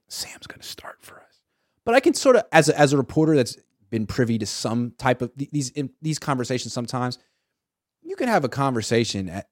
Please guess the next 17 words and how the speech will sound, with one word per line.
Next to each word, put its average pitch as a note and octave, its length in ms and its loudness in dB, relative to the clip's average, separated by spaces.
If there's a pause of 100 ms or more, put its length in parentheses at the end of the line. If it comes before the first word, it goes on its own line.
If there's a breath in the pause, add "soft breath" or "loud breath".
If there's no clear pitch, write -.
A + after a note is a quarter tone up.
(180)
off B2+ 220 4
the G#2 100 -4
record G2 440 0
and A2 120 -4
as G#2+ 100 -2
a A2 40 -6
reporter G2+ 600 0 (500)
ask G#2+ 340 2
about G2 320 0
Trey F2+ 520 -6 (480)
and G#2+ 400 -2 (140)
not A2 340 -2
get A2 200 0
very G#2 240 2
much G2+ 260 -2
in G2+ 140 -4
re-, G2 80 -4